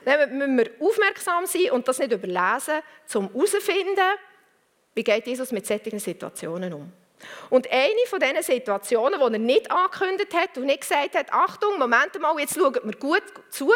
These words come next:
jetzt gebe ich euch ein Beispiel», ist in einer Geschichte im Johannes acht. Die lese ich euch jetzt vor. Respektive, ihr könnt sie sogar auf einer Folie lesen. Dort steht,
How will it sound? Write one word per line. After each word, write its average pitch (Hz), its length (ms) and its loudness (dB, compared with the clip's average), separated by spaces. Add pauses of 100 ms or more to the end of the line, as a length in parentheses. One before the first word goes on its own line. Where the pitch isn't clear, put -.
jetzt - 200 -8
gebe 294 180 0
ich 233 100 2
euch 220 120 -2
ein 214 240 -10
Beispiel», 190 400 -6 (600)
ist - 500 -2 (500)
in 240 120 2
einer 214 120 2
Geschichte - 640 -2
im 240 140 0
Johannes 220 580 0
acht. - 440 -6 (800)
Die 233 80 2
lese 240 260 -2
ich - 80 -4
euch 208 200 -2
jetzt 175 180 -8
vor. 170 300 -4 (840)
Respektive, 220 640 -6
ihr - 40 -12
könnt 185 220 -10
sie - 80 -14
sogar 180 320 -10
auf 175 100 -16
einer 170 100 -16
Folie 180 340 -8
lesen. 175 380 -12 (2000)
Dort - 480 4 (220)
steht, 156 420 -4